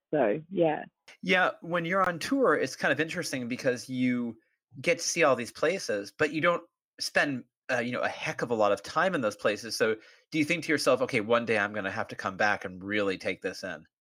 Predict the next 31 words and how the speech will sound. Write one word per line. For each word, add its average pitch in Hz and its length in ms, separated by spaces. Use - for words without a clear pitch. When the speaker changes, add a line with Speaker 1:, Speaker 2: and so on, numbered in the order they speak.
Speaker 1:
Yeah, 208 520
oh, 180 260
absolutely. 160 720
Like, 165 200
I 185 120
know 175 400
for 185 80
a 170 60
fact 160 300
that 160 220
there 185 140
will 175 80
definitely 170 460
be - 120
some 165 320
places 160 420
here 170 240
that 180 260
all 170 200
of 165 80
us 160 120
will 170 100
go 160 220
like, 156 240
"Oh 156 80
my 165 100
God, 147 300
we 147 80
don't 151 180
wanna 151 180
leave," 147 380